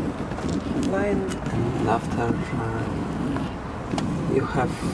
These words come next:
uh, wheel, uh, to axle line. So this one I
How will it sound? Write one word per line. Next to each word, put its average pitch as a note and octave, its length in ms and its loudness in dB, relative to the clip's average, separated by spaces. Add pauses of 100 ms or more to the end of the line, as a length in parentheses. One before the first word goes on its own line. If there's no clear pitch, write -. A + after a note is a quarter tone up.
(440)
uh, G#2 340 4 (1000)
wheel, A#2+ 340 6
uh, G2+ 300 4
to - 120 2
axle - 440 0 (320)
line. - 260 0 (1160)
So - 200 0 (120)
this - 160 -2
one C#3 260 0 (160)
I A#2 80 0